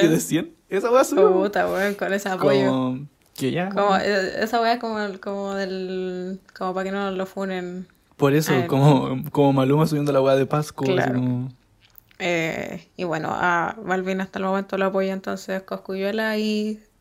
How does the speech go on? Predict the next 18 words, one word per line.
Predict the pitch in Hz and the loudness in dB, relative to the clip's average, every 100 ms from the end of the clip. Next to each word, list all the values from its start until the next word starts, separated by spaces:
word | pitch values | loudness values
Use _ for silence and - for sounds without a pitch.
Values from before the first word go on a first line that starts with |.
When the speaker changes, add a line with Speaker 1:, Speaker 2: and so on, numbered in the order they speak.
| - | -4
Speaker 1:
Ricardo | 214 214 214 208 | 0 2 2 2
Montaner. | 202 208 226 269 _ - _ _ _ _ - | -2 -6 -8 -10 _ -20 _ _ _ _ -6
Speaker 2:
Y | 165 151 | -4 0
entre | 131 120 120 123 | 0 0 2 2
comillas | 120 139 175 175 | 4 4 4 4
Ricardo | 170 165 170 | 4 4 4
Montaner, | 165 170 147 | 2 2 0
porque | 123 120 123 117 117 - | 0 -4 -4 -4 -4 -4
ni | |
Speaker 1:
Claro, | - 190 175 | 0 0 2
porque | 185 202 | 0 2
Speaker 2:
siquiera | 196 | 2
Speaker 1:
Ricardo | - 220 | 4 0
Speaker 2:
dijo | - | 0
que | 151 | 0
lo | 147 | 0
Speaker 1:
Montaner | 147 | 0
pidió | 151 | 2